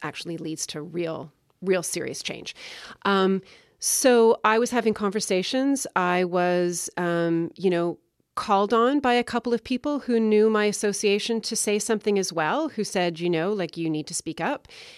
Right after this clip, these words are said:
And I listened to that. Um, you know, this is also, you know, personal for me. My son is Anishinaabe. So,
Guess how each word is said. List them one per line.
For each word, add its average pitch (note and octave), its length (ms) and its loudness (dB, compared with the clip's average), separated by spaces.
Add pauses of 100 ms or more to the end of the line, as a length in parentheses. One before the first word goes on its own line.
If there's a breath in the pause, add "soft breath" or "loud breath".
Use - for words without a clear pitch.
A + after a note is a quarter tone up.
(100)
And E3+ 580 0
I E3+ 80 -4
listened E3 280 -8
to F3 80 -10
that. F3+ 400 -4 (320 loud breath)
Um, F3 640 0 (100)
you F#3+ 120 2
know, F3 120 4
this E3+ 180 -4
is F#3 120 -4
also, E3+ 560 -2
you E3+ 100 -4
know, E3 240 -2 (120)
personal F3+ 440 -2
for E3+ 220 -6
me. E3+ 260 0
My F3+ 140 -2
son E3 200 -4
is E3 120 -6
Anishinaabe. D#3+ 640 -4
So, D#3+ 440 -2